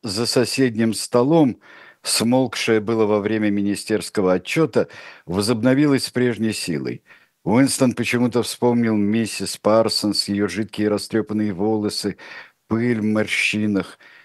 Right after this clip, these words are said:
Года через два, если не раньше, детки донесут на нее в полицию мыслей, ее распылят, Сайма распылят, его, Уинстона, распылят, у Брайана распылят.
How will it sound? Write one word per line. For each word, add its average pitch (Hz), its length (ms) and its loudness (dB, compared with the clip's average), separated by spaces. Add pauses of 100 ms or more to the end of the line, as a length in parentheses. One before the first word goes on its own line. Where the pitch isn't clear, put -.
(320)
Года 135 280 2
через 127 360 0
два, 143 220 4
если 123 280 0
не 113 140 0
раньше, 131 400 0
детки 104 400 -2
донесут 95 600 -2
на 123 120 0
нее 117 260 2
в 110 80 -8
полицию 90 600 -2
мыслей, 113 540 -4 (400)
ее 110 380 0
распылят, 87 880 -2 (180)
Сайма 123 540 2
распылят, 107 680 -2 (440)
его, 117 460 2
Уинстона, 98 560 -2
распылят, 85 760 -2
у 131 160 -2
Брайана 135 880 4 (340)
распылят. 90 880 0